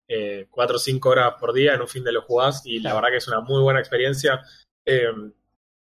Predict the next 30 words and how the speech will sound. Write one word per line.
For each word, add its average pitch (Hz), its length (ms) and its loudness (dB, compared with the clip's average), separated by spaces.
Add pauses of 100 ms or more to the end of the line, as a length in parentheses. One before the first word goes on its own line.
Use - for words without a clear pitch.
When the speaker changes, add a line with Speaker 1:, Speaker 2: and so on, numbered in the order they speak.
(120)
Speaker 1:
el 131 160 -2
castillo 143 340 2
de 160 60 6
Oshiro 185 400 2
tiene 165 260 2
partes 165 560 0
en 143 80 -2
las 127 120 -6
que 135 100 -8
vos 135 140 2
vas 160 360 0
y 135 40 0
vas 147 200 2
a 190 40 0
volver 156 340 4
a - 40 2
hablar 151 220 2
con 156 160 0
él, 147 380 0 (220)
vas 139 180 -4
a 151 40 0
avanzar 143 300 0
a 151 40 2
hacer 139 180 -4
cosas, 135 380 2
volvés 131 260 -6
a 135 40 -6
hablar 127 180 -4
con 123 140 -8
él. 120 220 -6